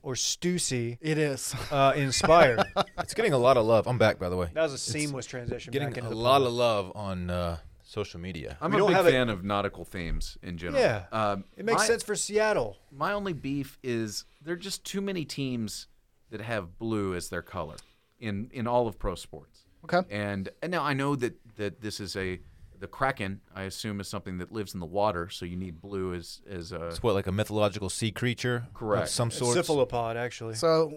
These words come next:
Speaker 3: A cephalopod.
Speaker 4: But I, I'd like to, oh man, that is the Seagram's
Speaker 2: I mean
Speaker 4: logo.
Speaker 1: Why did
Speaker 3: Oh
Speaker 1: they,
Speaker 3: my
Speaker 1: that is,
Speaker 3: God.
Speaker 1: wait a minute.
Speaker 2: <laughs>
Speaker 1: Are we sh-
Speaker 3: Uh, that's
Speaker 2: That's,
Speaker 3: the same
Speaker 2: that's, uh,
Speaker 3: shit.
Speaker 1: That is the Seagram's logo.
Speaker 2: It's the same guy,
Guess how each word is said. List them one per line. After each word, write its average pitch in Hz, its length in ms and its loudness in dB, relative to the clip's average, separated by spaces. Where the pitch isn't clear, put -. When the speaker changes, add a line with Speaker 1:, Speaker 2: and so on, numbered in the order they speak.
Speaker 3:
A - 60 -8
cephalopod. 95 720 -2
Speaker 4:
But 127 100 -2
I, 143 140 0
I'd 160 140 0
like 165 180 2
to, 143 160 -10
oh 143 160 2
man, 98 240 0
that 117 140 2
is 120 160 -2
the 95 80 -6
Seagram's 92 340 -2
Speaker 2:
I 151 40 2
mean 156 360 6
Speaker 4:
logo. 139 100 -2
Speaker 1:
Why 147 220 0
did - 80 0
Speaker 3:
Oh - 60 4
Speaker 1:
they, 135 200 8
Speaker 3:
my - 80 0
Speaker 1:
that - 40 4
is, - 180 4
Speaker 3:
God. 156 340 8
Speaker 1:
wait 170 240 -2
a 139 40 -2
minute. 120 300 -10
Speaker 2:
<laughs> - 400 -20
Speaker 1:
Are 156 60 -4
we 190 140 -2
sh- - 180 -6
Speaker 3:
Uh, 110 240 0
that's 113 200 4
Speaker 2:
That's, 156 100 4
Speaker 3:
the 107 40 0
same - 260 4
Speaker 2:
that's, 117 100 2
uh, 175 280 8
Speaker 3:
shit. 170 60 6
Speaker 1:
That 151 160 4
is 151 140 0
the 143 60 -6
Seagram's 160 460 4
logo. 120 340 2
Speaker 2:
It's 117 100 -2
the 185 40 2
same 214 360 10
guy, 185 380 10